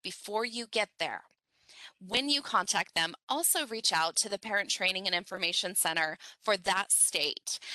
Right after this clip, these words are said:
And if you can't do it before you leave, then do it as soon as you can when you get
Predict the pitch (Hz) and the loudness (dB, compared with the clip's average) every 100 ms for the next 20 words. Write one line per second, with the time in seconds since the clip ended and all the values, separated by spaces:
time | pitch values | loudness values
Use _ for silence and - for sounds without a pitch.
0 | - 226 208 - 202 - 349 - 320 320 | -2 0 0 -4 -8 -2 0 0 -4 -6
1 | 294 - 285 277 262 277 254 285 269 277 | -10 -4 -4 -4 0 0 0 -2 -2 0
2 | 269 240 - - 330 330 320 233 - - | 0 0 2 2 2 0 0 -2 -4 0
3 | 233 214 202 185 180 | -2 -2 -6 0 -2